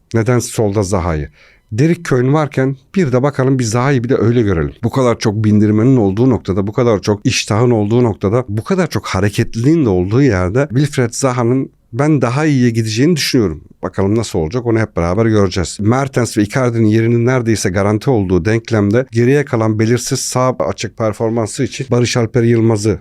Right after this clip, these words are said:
eğer geride kullanılmayacaksa geride kullanımında da Kerem Aktürkoğlu'nu düşünüyorum. Şimdi şöyle bir şey de söyleyeceğim. Ben asla Kerem Aktürkoğlu'ndan vazgeçmiş değilim veya hoca veya Galatasaray veya s-, taraftarlar bile vazgeçmiş değil. Sadece ve sadece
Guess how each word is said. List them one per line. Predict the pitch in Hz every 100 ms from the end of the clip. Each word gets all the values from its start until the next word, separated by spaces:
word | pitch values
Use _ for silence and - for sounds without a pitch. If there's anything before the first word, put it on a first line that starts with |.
| -
eğer | - 101 95 -
geride | 101 107 104
kullanılmayacaksa | - 107 117 107 82 - 123
geride | 110 120 131
kullanımında | 131 107 90 85 85 113
da | 156 170 - -
Kerem | 139 131 123
Aktürkoğlu'nu | 117 117 - 113 107 104
düşünüyorum. | 85 - 69 -
Şimdi | - 139 127 123
şöyle | - - 135
bir | 110
şey | 123
de | 107
söyleyeceğim. | - 82 78 80 -
Ben | 131 135
asla | 139 131 113 113
Kerem | - 113
Aktürkoğlu'ndan | 104 95 107 104 90 110 104
vazgeçmiş | 98 87 87 - -
değilim | 95 87 117
veya | 107 101 90
hoca | - 98 101 101
veya | 98
Galatasaray | 95 92 98 - 80 117 120
veya | 113 110
s-, | - - -
taraftarlar | - 113 - 127 135 107
bile | 110
vazgeçmiş | 98 87 87 - -
değil. | 82 -
Sadece | - 151 180 113 92
ve | 87
sadece | 104 95 85 87